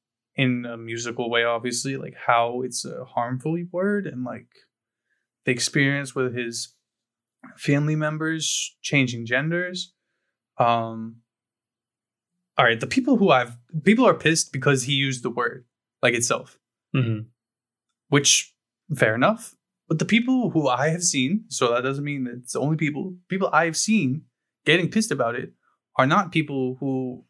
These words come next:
Speaker 1: belong to that group of L G B T Q plus. It's all, like, straight people who are pissed off. And so,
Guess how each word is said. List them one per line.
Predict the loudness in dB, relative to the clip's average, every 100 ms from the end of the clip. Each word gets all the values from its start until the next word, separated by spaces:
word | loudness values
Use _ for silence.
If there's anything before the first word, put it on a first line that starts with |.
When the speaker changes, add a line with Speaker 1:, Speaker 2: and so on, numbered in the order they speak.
| _ 0
Speaker 1:
belong | 4 4 4 0 -4 -8 _ -4
to | -2 -2 -8 -6
that | 2 2 2 -6 -4
group | -2 -2 -6 _ -4
of | -4
L | -2 -4
G | -6 -10
B | -12
T | -12 -16 -18
Q | -10 -10
plus. | -4 -4 -4 -14 _ _ _ _ _
It's | 0
all, | 2 4
like, | 2
straight | 0 0 -2
people | -6 -6 -8
who | -8
are | -8
pissed | -6 -6 -2
off. | -2 -4 -16 _ _ _ _ _ _ _ _ _ _ _ -4
And | 0
so, | 4 4 2 -6